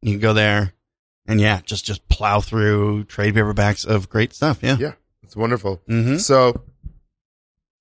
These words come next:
Speaker 2: um, so that happened, but I, it was still just like, okay, film is cool. I can analyze it that way. I don't even know why,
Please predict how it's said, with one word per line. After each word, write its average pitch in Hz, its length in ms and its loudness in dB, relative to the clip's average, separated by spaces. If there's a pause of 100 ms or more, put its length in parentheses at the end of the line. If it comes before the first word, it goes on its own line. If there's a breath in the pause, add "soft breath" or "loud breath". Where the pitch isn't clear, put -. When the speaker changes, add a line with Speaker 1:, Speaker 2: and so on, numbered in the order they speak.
(260)
Speaker 2:
um, 123 480 0 (880)
so 123 600 2 (880)
that 143 280 4
happened, 123 560 -2
but 120 100 2
I, 123 160 2 (220)
it 135 60 -8
was 123 120 -8
still 156 240 -2
just 127 220 -6
like, 123 320 0
okay, 143 240 0
film 147 280 0
is 131 100 -6
cool. 151 280 0
I 120 80 2
can 120 180 -6
analyze 117 460 0
it 117 80 -4
that 120 160 -2
way. 139 80 0
I 165 60 0
don't 190 100 -2
even 185 200 0
know 160 120 2
why, 131 500 2